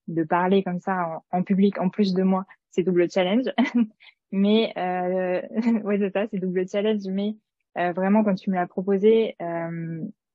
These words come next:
déjà, je trouve que le, le concept est hyper beau, euh, puisque du coup, euh, je pense qu'on peut tous apporter quelque chose, euh, euh, sur n'importe quelle thématique. Et, euh, ce que je trouve encore plus beau, et je te l'avais partagé, c'est que justement, moi, je pense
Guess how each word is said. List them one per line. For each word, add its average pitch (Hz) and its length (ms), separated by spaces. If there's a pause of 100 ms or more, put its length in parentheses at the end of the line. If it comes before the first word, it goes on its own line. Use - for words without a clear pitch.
déjà, 185 340
je 214 80
trouve 190 180
que 190 100
le, 170 220
le 160 140
concept 190 420
est 170 340
hyper 185 340
beau, 208 240 (400)
euh, 165 260 (100)
puisque - 300
du 160 180
coup, 190 240
euh, 160 300
je - 80
pense - 140
qu'on 175 120
peut 175 120
tous - 200
apporter 185 400
quelque 175 280
chose, 175 260
euh, 160 260 (720)
euh, 165 180 (200)
sur - 240 (180)
n'importe 180 380
quelle 180 340
thématique. 185 540 (520)
Et, 185 240
euh, 170 120
ce - 80
que 196 100
je - 60
trouve 226 180
encore 185 240
plus 196 140
beau, 202 140
et 208 100
je - 80
te 175 80
l'avais 170 200
partagé, 180 540
c'est 190 180
que 170 60
justement, 190 560 (300)
moi, 185 220
je - 80
pense - 280